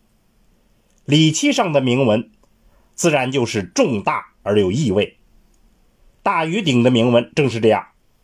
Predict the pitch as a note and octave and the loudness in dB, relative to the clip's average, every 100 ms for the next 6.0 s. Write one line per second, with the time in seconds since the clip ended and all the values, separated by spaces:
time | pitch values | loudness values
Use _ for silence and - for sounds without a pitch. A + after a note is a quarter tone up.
0 | _ - A#2 C3+ E3+ D3+ A2+ C3 - - | _ -6 -2 0 0 0 0 -4 -6 -2
1 | G#2 F#2 F2+ - D#3+ C#3 C3+ C3 B2 D#2+ | -2 -2 -4 -4 -4 0 0 0 -2 -4
2 | E2 - D#3 D#3+ _ _ _ _ _ - | -6 -4 -4 -4 _ _ _ _ _ 2
3 | G#3+ A3+ G#3 F#3+ G#3 G3+ A2+ F#2+ A#2 _ | 4 4 0 -2 -2 0 0 -2 -4 _
4 | - - F3 E3 C3+ C3 G2 B2+ G3+ F#3 | -6 2 4 4 2 -2 -2 -4 -4 -4
5 | C#3+ F2 - A2+ A#2 - G2+ F#2 A#2+ - | -6 -8 -6 -4 -4 -6 -6 -2 -2 -2